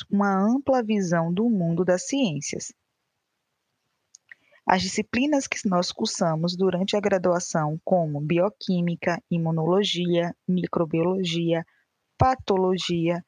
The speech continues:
e histologia, são muito importantes para a realização de testes diagnósticos e a interpretação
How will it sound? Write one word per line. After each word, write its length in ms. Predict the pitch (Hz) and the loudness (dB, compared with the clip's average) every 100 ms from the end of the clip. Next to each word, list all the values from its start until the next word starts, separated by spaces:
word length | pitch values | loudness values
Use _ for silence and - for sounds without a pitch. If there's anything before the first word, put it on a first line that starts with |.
| _ _ _ - | _ _ _ -2
e 100 | 247 | -2
histologia, 1040 | 240 - 185 160 156 165 175 196 185 156 - | -2 -2 0 2 -2 -2 -2 2 2 0 -6
são 320 | - - 202 | -12 -2 0
muito 420 | 196 190 214 269 | 2 2 0 0
importantes 840 | 277 220 202 - 165 160 - 190 - - _ _ | 0 0 -2 -2 -2 -2 -2 -6 -6 -14 _ _
para 420 | 190 175 156 147 - | 2 4 2 0 0
a 100 | 175 | 0
realização 760 | 180 175 170 165 170 - 233 | 2 0 0 -2 -2 0 0
de 120 | 226 | 0
testes 440 | - 220 254 - 214 | 0 0 0 -2 0
diagnósticos 880 | 202 175 170 156 139 151 - 220 226 - - - - _ - | 2 0 -2 -2 -2 -2 -2 -2 -4 -8 -20 -20 -20 _ -2
e 180 | 240 | 2
a 60 | 226 | 2
interpretação 1120 | 226 233 220 - 220 226 214 - 180 165 185 | 2 0 -2 0 0 0 -4 -2 -2 0 -2